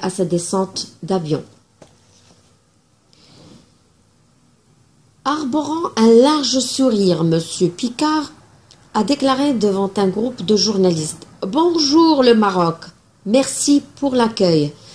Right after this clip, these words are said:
avant d'être conduit à l'immense chapiteau dressé sur la piste d'atterrissage. « Le Maroc s'engage avec beaucoup d'ambition dans le développement des énergies renouvelables.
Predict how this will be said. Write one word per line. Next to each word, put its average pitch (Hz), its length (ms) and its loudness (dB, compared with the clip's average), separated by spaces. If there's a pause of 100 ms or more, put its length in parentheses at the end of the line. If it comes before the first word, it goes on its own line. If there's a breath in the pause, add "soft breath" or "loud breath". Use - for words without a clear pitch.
(160 loud breath)
avant 214 260 0
d'être 220 380 -2
conduit 240 440 -2
à 220 80 2
l'immense 240 520 0
chapiteau 214 560 -2 (320 loud breath)
dressé 240 420 0
sur 208 300 -2
la 185 120 4
piste - 580 -4 (140)
d'atterrissage. « 180 960 -4 (2250 soft breath)
Le 226 80 4
Maroc 269 280 2
s'engage 180 720 2
avec 180 300 0
beaucoup 233 260 -2
d'ambition 254 600 2
dans 220 180 0
le 185 120 4
développement 233 720 2
des 202 240 -2
énergies 214 360 0
renouvelables. 170 760 -2